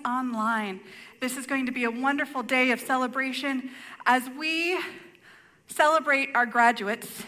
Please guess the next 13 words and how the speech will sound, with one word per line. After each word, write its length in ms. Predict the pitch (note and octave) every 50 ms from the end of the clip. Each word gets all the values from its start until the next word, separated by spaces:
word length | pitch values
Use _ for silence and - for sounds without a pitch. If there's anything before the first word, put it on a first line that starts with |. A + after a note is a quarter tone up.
| - - _ - - - - - -
and 180 | B3+ C4 B3+
the 60 | B3+ B3+
students 460 | B3+ - E4 E4 D#4 C#4+ B3 A#3+ B3
of 100 | A3+ A3
our 100 | A#3+ A#3+
church. 520 | A#3+ - - C4 - - - - - - - - - - _ _ - - - - - - _ - -
Our 80 | B3
high 160 | B3+ D4+ D4+
school 200 | D4+ - - F4+
graduate 480 | C#4 C#4 C#4+ C4+ C4 - C#4 C#4 C#4 -
has 440 | A#3 A3 C4+ B3 A#3 A#3+ A#3 A#3 A#3+
worked 460 | A#3 A3 B3+ D4+ D#4+ D#4 - - - -
on, 320 | - C4+ C4 B3+ C4 B3